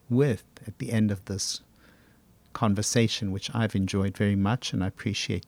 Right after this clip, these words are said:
your having me on the podcast, is today, take a moment and tell somebody you love that you love him or her, because that is one of the greatest things that we can do.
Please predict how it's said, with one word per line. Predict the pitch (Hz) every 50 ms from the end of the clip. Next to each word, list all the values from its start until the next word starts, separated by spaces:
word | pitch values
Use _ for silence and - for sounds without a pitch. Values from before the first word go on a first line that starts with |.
| - -
your | 101 95
having | 92 107 104 - 101 101
me | 98
on | 92 92 95
the |
podcast, | 95 - - - 117 - - - - 101 95 98 - - - - - -
is | - 110 104 101 101 - - _ _ _ _ _ _ _ _ _ _ _ _ _ _ _ _ _ _ _ _ _ _ _ _ _ _ _ _ _ _ _ _ _ _ -
today, | - - 156 - 190 180 131 90 95 95 - - - _ _ _ _ _ _ _ _ _ _ _ _
take | - - 180 156 - -
a |
moment | 156 135 123 117 107 98 - - 107 - - - - - -
and | 117 107 98
tell | - - 127 120 117
somebody | - - - 127 120 117 110 104 110
you | 104 101 95
love | 101 101 95 92 95 98 104 - - - _ _ _ _ _ _ _ _ _ _ _ _ _ _
that | - 113 107 - -
you | 113 107
love | 104 104 101 101 101 98 - - - _ _ _ _
him | - - 110 98 98
or | 101 95
her, | 80 98 - - 98 - _ _ _ _ _ _ _ _ _ _ _ _ _ _ _ _ -
because | 110 107 - - - 117 107 104 - - - - - _ _ _ _ _ _ _ _ - - -
that | - 127 120 117
is | 117 104 - -
one | 123 113 110 110
of | 104 -
the | - 110
greatest | - 101 101 101 95 98 - - - -
things | - 101 92 101 - - -
that | - 107 - -
we | 98 98
can | - - - 107 101
do. | 95 101 101